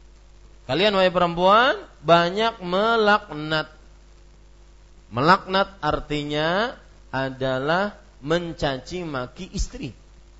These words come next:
Afwan, suami. Ya, mencaci maki suami. Baik, it-, sering didengar dan ini bu-, terbukti.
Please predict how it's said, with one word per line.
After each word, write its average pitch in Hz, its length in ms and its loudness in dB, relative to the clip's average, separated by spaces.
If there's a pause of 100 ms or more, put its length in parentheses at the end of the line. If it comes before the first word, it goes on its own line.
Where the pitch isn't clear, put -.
(340)
Afwan, 127 400 -8
suami. 180 400 -2 (1500)
Ya, 143 240 -6 (160)
mencaci 165 640 -4
maki 170 560 -8
suami. 123 480 -10 (1120)
Baik, 247 400 4 (220)
it-, - 260 -14
sering 285 400 -10
didengar 165 320 -10
dan 160 160 -8
ini 269 140 -8
bu-, 175 180 -10
terbukti. 202 540 -6